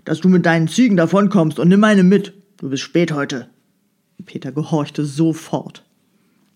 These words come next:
„Ihr müsst jetzt für Heidi sorgen. Ich hab genug für sie getan“, sagte Dete. „So? Und wenn sie sich bei mir langweilt?“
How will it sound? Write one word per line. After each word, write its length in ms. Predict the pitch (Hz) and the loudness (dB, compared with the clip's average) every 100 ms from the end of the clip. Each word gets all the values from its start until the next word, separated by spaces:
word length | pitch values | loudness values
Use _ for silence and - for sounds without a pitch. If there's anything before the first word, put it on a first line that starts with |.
| _ _ _ _ | _ _ _ _
„Ihr 160 | 220 247 | -2 0
müsst 220 | 233 - | 0 0
jetzt 260 | 175 - | -4 -4
für 140 | 185 175 | -2 0
Heidi 240 | 170 165 | 0 0
sorgen. 460 | 151 143 139 147 - - | -2 -4 -6 -12 -14 -4
Ich 160 | 220 | -2
hab 160 | 262 254 | 0 0
genug 240 | 254 269 | -2 -2
für 120 | 220 | 0
sie 120 | 180 165 | 0 0
getan“, 480 | 151 160 135 135 - | -2 -6 -6 -8 -10
sagte 320 | 147 - 131 | -12 -12 -10
Dete. 400 | 139 135 - - _ _ _ _ _ _ _ 156 | -8 -8 -12 -18 _ _ _ _ _ _ _ -20
„So? 840 | 131 131 131 147 165 185 185 - _ _ _ _ _ _ _ _ - | -14 -8 -4 0 2 2 0 -4 _ _ _ _ _ _ _ _ -8
Und 280 | 151 - - _ _ | -6 -6 -12 _ _
wenn 380 | 131 131 135 151 | -12 -8 -6 -2
sie 160 | 151 139 | -2 0
sich 260 | 147 147 | -2 -2
bei 160 | 143 147 | -4 -4
mir 220 | 147 139 | -2 -2
langweilt?“ 760 | 139 156 185 185 185 190 180 | -2 0 0 2 2 0 -2